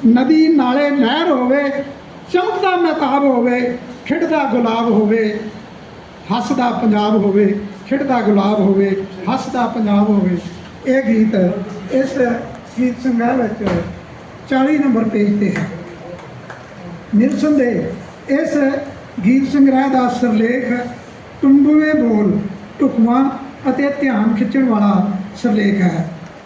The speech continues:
ਇਹਨਾਂ ਗੀਤਾਂ ਵਿੱਚ ਲੋੜੀ ਦੀ ਰਵਾਨਗੀ,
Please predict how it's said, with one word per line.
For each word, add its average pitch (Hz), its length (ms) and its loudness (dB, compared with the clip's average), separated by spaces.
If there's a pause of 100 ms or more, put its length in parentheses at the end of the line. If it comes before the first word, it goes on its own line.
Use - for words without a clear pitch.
(100)
ਇਹਨਾਂ 294 240 4
ਗੀਤਾਂ 277 400 2
ਵਿੱਚ 269 260 2
ਲੋੜੀ 240 420 2
ਦੀ 247 300 2 (320)
ਰਵਾਨਗੀ, 220 760 2